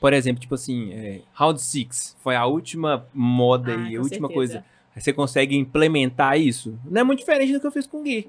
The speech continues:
Speaker 2: Tem que ser. Aham, tem que ser.
Speaker 1: Você consegue implan-, implementar em todos, assim?
Speaker 2: Depende muito da trend, né? Igual essa, sim. Essa é praticamente todos os meus clientes. Por isso que eu não gosto de planejar uma coisa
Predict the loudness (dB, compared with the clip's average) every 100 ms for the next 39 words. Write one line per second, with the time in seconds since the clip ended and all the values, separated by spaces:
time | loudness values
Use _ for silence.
0 | -12 -14 -14 -12 -12 -12 _ _ -8 -6
1 | -6 -6 -10 -14 -16 _ -18 -20 _ -4
2 | 0 0 0 0 -2 -2 -2 0 0 0
3 | 2 4 4 0 -4 -4 -4 -6 -12 _
4 | _ _ _ _ _ _ _ -10 -10 -6
5 | -4 -4 -4 -6 -6 -6 -6 -8 -6 -6
6 | -6 -8 _ -6 -4 -4 -6 -8 -10 -10
7 | -10 -10 -16 _ -12 -8 -8 -6 -6 -6
8 | -6 -6 -6 -6 -4 -4 -8 -10 -8 -8
9 | -8 -20 -20 -14 -10 -6 -6 -4 -4 -2
10 | -2 -2 -2 -6 -4 -4 -4 -6 -6 -6
11 | -8